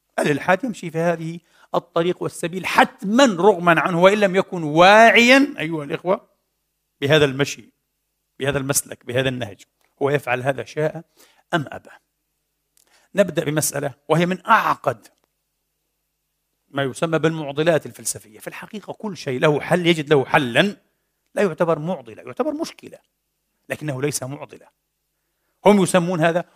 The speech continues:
معضلة. طبعا بعضهم يسموها، يسمي-، يسميها مفارقة، دايلما بالإنجليزية، ديليما يعني بالألمانية، آه، دايلما. معضلة أخلاقية. هذه المعضلة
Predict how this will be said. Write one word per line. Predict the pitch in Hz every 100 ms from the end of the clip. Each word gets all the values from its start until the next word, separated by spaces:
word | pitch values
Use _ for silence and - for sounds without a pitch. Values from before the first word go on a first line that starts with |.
| -
معضلة. | 165 185 135 123 90 - _ _ - _ _ _ _ -
طبعا | 175 147
بعضهم | 165 160
يسموها، | - 160 160 147 _ _
يسمي-، | 151 165 156 165 135
يسميها | 131 147 139 170 160 185 - -
مفارقة، | 202 180 202 175 123 117 - - _ _ _ _ _ _ _ _ _ _ _ -
دايلما | 151 160 117 101 92 _ _ _ _ _ _ _ _ _ -
بالإنجليزية، | 123 120 123 120 113 92 _ _ _ _ -
ديليما | 135 135 104
يعني | 90 -
بالألمانية، | _ 98 113 104 92 98 _ _ _ -
آه، | 143 - _ _ _
دايلما. | 123 135 120 95 87 _ _ _ _ _ _
معضلة | 151 143 147 143
أخلاقية. | 127 156 156 139 - 135 - - _ _ _ _ _
هذه | 170 156
المعضلة | 151 151 147 165